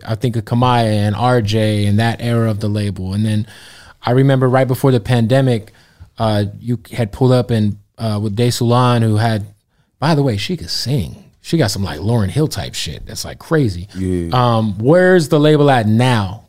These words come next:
Speaker 1: Like, as far as just, like, who signed? Is that, like, a priority for you to start to still, still put artists out?
Speaker 2: Yeah, that's a priority for me. I still got Day Salon and, uh, D three signed, you know what I'm saying, to the
Speaker 1: D three's
Speaker 2: label.
Speaker 1: dope.
Speaker 2: Yeah, so, uh, you feel me?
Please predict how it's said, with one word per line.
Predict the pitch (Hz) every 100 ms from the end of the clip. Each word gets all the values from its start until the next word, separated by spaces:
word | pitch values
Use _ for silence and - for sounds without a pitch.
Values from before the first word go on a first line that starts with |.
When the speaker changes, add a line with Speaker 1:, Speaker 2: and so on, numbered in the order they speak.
| _ 117
Speaker 1:
Like, | 110 107
as | 110
far | - 127 120
as | 107
just, | 123 120
like, | 107 101 - _
who | - 160
signed? | - 147 143 139 139 135 120 - - _ _ -
Is |
that, | 131 135
like, | 127
a | 107
priority | - 123 160 156
for | 147 147
you | 147
to | 135
start | - 123
to | 107 123 117
still, | - 139 131
still | - 147 135
put | 147 131
artists | 139 143 -
out? | 131 131 127 - _ _ -
Speaker 2:
Yeah, | 101
that's | 107 101
a |
priority | - 104 101 101 95
for | - 95
me. | 98
I | 98
still | 98 - 98 90
got | 92 85
Day | 78 92
Salon | - 85 90 92 90
and, | 85
uh, | 87 82
D | 73 92
three | 80 85
signed, | - - 87 87 90 -
you | 87
know |
what | 87
I'm | 78
saying, | - 87
to | 123
the | 131
Speaker 1:
D |
three's | 131 113
Speaker 2:
label. | 117 107
Speaker 1:
dope. | - - - - - _
Speaker 2:
Yeah, | - 87 92 90 82 78
so, | 71 - 85 85 85 82
uh, |
you | 80 80
feel | - 92
me? | 90 87